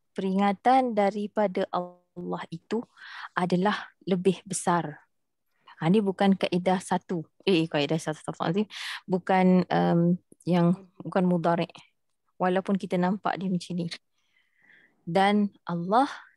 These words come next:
dia mengetahui akan apa yang kamu usahakan.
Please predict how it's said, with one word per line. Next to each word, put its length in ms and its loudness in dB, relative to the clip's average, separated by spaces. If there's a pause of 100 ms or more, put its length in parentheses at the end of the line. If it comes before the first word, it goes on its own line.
dia 420 0
mengetahui 880 -2 (320)
akan 480 0
apa 320 -4
yang 220 2 (340)
kamu 560 0 (160)
usahakan. 1120 -4